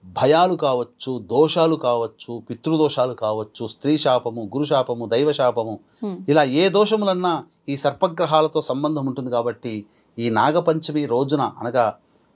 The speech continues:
Speaker 1: శ్రావణ మాసం పంచమి తి-,
Speaker 2: పంచమి.
Speaker 1: శుక్లపక్షం పంచమి తిథి రోజున సర్పదేవత ఆరాధన
Speaker 2: Hmm.
Speaker 1: ఎవరైతే చేస్తారో వాళ్ళకి జాతకంలో ఉన్నటువంటి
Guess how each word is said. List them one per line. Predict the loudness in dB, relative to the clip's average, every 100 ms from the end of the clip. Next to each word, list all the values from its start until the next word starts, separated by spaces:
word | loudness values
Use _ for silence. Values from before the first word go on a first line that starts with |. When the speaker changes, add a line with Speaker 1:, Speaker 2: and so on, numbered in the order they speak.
| _ _ _ -4
Speaker 1:
శ్రావణ | 0 4 4 2 0
మాసం | 0 -2 -2 -6 -10 _ _
పంచమి | -2 0 2 2
తి-, | 0 -6
Speaker 2:
పంచమి. | -2 -2 -2 -6 -12 _ _ _ -8
Speaker 1:
శుక్లపక్షం | -2 0 2 2 0 -2 -2
పంచమి | -2 -2 -4
తిథి | -4 -4
రోజున | -2 -2 -2 0
సర్పదేవత | 0 2 2 4 2 2
ఆరాధన | 0 2 2 0 -2 -6 -6 _ -10
Speaker 2:
Hmm. | -2
Speaker 1:
ఎవరైతే | 2 4 4 0 -4
చేస్తారో | -4 -10 -6 -4 -4 -6 -10 _ _ _ -6
వాళ్ళకి | 2 4 4 2 0
జాతకంలో | 2 2 2 -4 0 2
ఉన్నటువంటి | 4 2 -2 -6 -8 -10